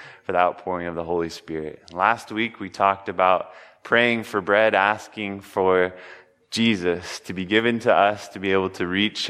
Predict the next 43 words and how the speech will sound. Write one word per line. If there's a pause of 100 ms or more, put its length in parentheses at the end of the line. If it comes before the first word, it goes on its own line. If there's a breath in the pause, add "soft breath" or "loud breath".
others
around
us,
to
be
constantly
and
consistently
praying
for
the
outpouring
of
the
Holy
Spirit (500 loud breath)
in
our
lives (200)
so
that
we
have
to
give,
so
that
we
have
to
offer
to
those
that
we
come
into
contact
with.
If
you
missed
that,